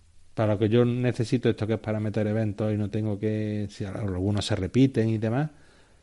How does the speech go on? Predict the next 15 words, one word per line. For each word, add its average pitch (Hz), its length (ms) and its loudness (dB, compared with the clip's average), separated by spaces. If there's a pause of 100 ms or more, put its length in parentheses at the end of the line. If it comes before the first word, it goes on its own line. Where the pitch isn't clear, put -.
(680)
no 110 220 2
necesito 104 540 -2
tampoco 95 400 -6
más". 82 160 -8 (240)
Entonces 104 420 -4
lo, 98 500 -4
el 101 120 -10
calendario, 101 480 0
lo, 101 140 -2
la 101 240 -2
nativa. 98 440 2 (1600)
Nubes 147 460 6
sí 131 260 4
manejo 120 360 4
tres. - 500 -4